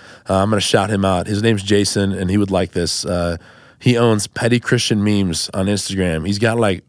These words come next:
forty-seven thousand followers, and, uh, he gave me thirty bucks to s-,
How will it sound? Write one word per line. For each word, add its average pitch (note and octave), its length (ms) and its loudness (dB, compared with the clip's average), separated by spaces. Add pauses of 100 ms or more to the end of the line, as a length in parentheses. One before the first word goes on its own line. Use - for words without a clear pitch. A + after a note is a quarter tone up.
forty-seven A2 580 0
thousand G2 300 0
followers, G#2+ 760 2
and, F#2 320 -2
uh, F2+ 260 0 (240)
he A2 120 -4
gave G#2+ 180 2
me G2 80 2
thirty G2 320 0
bucks F2 360 -2
to F2+ 100 -4
s-, - 120 -8